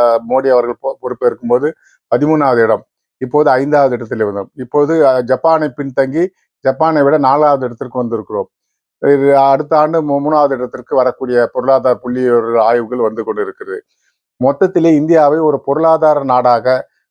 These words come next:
மற்றவர்களுக்கு உதவக்கூடிய நாடாக, ந-, இராணுவத்துறையே இப்ப பிரம்மோஸ் ஏவுகணையை நாம் ஏற்றுக்கொண்டிருக்கிறோம்,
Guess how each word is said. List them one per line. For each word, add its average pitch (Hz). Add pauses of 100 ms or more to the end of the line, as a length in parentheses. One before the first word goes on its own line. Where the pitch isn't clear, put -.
(120)
மற்றவர்களுக்கு 151
உதவக்கூடிய 143
நாடாக, 120 (680)
ந-, 131
இராணுவத்துறையே 147
இப்ப 139
பிரம்மோஸ் 151
ஏவுகணையை 151
நாம் 139
ஏற்றுக்கொண்டிருக்கிறோம், 127